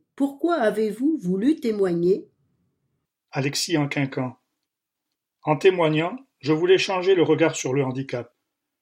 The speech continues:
Speaker 2: Comme le partage et la solidarité sont les valeurs qui me portent, tout comme elles portent Via Santé, notre rencontre a débouché sur un partenariat sportif.
Speaker 1: Pour revoir l'épisode Et vous, comment ça va ? consacré à Alexis Anquincan,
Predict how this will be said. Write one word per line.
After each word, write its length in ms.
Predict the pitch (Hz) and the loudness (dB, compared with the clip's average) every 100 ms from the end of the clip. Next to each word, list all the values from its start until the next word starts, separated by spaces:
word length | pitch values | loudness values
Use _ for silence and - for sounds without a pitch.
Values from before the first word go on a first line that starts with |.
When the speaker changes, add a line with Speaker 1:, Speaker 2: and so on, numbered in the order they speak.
| _ - | _ 0
Speaker 2:
Comme 200 | 160 151 | 2 2
le 100 | 156 | 0
partage 460 | 151 - 170 165 | -2 0 2 2
et 60 | 147 | 2
la 100 | 139 | -2
solidarité 680 | - 143 147 139 135 165 160 | -4 -6 -2 -2 -2 -2 -2
sont 180 | - 131 | -2 -4
les 80 | |
valeurs 320 | 131 135 143 139 | -2 -2 -2 -4
qui 120 | 135 | -8
me 140 | 117 | -8
portent, 480 | - 156 156 - - _ _ | 0 -2 -2 -14 -20 _ _
tout 100 | 214 | -4
comme 180 | 208 180 | 0 2
elles 140 | 170 | 0
portent 300 | - 190 - | 0 -2 0
Via 240 | 139 156 151 | 0 4 2
Santé, 580 | - 135 - 147 - _ | 0 -4 -2 -4 -4 _
notre 300 | 139 147 - | -4 -2 -2
rencontre 460 | 135 170 175 160 - | -2 -4 -6 -8 -4
a 40 | |
débouché 400 | 143 139 135 - | -4 -4 -4 -2
sur 220 | 175 - 135 | -2 -2 -6
un 60 | |
partenariat 560 | 139 131 139 139 127 139 | -6 -6 -4 -4 -4 -6
sportif. 760 | - 127 - 117 - - _ _ _ _ _ _ _ _ _ _ _ | -6 -8 -8 -14 -16 -20 _ _ _ _ _ _ _ _ _ _ _
Speaker 1:
Pour 180 | 233 226 | -4 -2
revoir 480 | 269 240 269 254 | -2 -2 -2 0
l'épisode 600 | 220 214 233 208 233 226 175 | -2 -2 -6 -4 -2 0 0
Et 80 | |
vous, 180 | 175 185 | -2 -6
comment 320 | 180 160 160 | -6 -6 -6
ça 220 | 160 202 196 | -8 -8 -6
va ? 260 | 226 277 | -4 -4
consacré 760 | 277 226 220 214 208 - 220 202 | -4 -8 -6 -8 -8 -2 0 2
à 100 | 160 | 0
Alexis 800 | 196 247 240 - - 247 214 - | -2 -2 -4 -6 -8 -6 -6 -6
Anquincan, 720 | 202 214 214 170 165 185 196 | -4 -4 -4 -6 -6 -2 -2